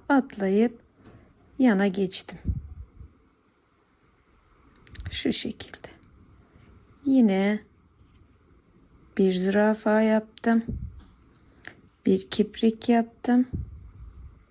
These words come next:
Şu şekilde istediğiniz ara yolunu koyabilirsiniz. Ben böyle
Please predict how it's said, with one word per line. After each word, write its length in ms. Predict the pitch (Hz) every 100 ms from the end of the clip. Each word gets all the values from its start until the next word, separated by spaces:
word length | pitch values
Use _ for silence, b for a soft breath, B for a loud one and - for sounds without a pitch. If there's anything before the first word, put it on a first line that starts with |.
| _ _ _ _ _ _ - - - - - - - - - - - - - - - - - - - - - - -
Şu 260 | - 277
şekilde 1000 | 233 - 202 - 196 185 185 196 196 202 - - - _ - - - - _ _ _ - - - - - - - - -
istediğiniz 720 | 254 - 247 220 240 240 233
ara 240 | - 196 190
yolunu 440 | 185 185 196 196
koyabilirsiniz. 1200 | - 233 202 202 233 208 185 - 190 202 - - - - - - _ _ _ _ _ - _ _ _ _ _ -
Ben 260 | 277 254 262
böyle 580 | 269 208 190 190 202